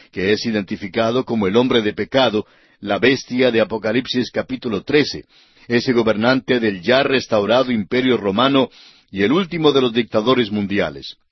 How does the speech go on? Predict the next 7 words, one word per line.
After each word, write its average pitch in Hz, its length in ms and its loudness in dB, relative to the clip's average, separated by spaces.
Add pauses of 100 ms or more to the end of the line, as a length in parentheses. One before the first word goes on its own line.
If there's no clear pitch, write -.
(480)
Llega 160 300 2
al 139 100 2
poder 127 440 2 (160)
introduciendo 131 840 2
una 123 220 2
paz 127 340 0
falsa. 110 460 0